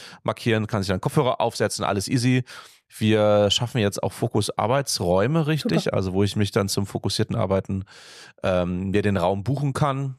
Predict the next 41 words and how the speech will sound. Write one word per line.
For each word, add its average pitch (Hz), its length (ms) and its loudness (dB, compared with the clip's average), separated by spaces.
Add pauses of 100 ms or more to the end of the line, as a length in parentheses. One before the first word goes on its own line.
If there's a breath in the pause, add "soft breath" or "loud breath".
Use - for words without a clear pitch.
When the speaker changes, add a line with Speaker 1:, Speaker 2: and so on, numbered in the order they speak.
(140)
Speaker 1:
mach 98 140 -4
die 113 100 -4
Tür 117 180 0
zu, - 140 -6
kann - 120 -2
dann 90 100 0
da 90 80 0
arbeiten. 120 500 -2 (1000 loud breath)
Aber 117 180 0
die 110 120 -2
Grundfrage, 127 540 0
die 117 60 -4
ich 117 120 -6
immer 156 180 2
wieder 120 180 2
höre, 120 240 2
ist 113 120 -2
ja, 117 160 2
wenn, 127 280 0 (260 loud breath)
wenn 147 260 0
ich - 240 -2
jetzt, - 460 -2 (180)
ich - 120 -10
bin 143 100 2
jetzt 147 120 2
an 107 80 2
einem 104 100 2
Punkt, 196 400 -2 (160)
keine 123 200 0
Ahnung, 143 100 0
ich - 100 -4
bin 107 160 2
Junior-Architekt 160 760 2
oder, 104 260 2
ne, 135 240 0
ich, - 240 -8
ich - 240 -6
brauche 131 280 0
eine 147 100 4
Info. 107 440 2 (220)
So. - 220 -8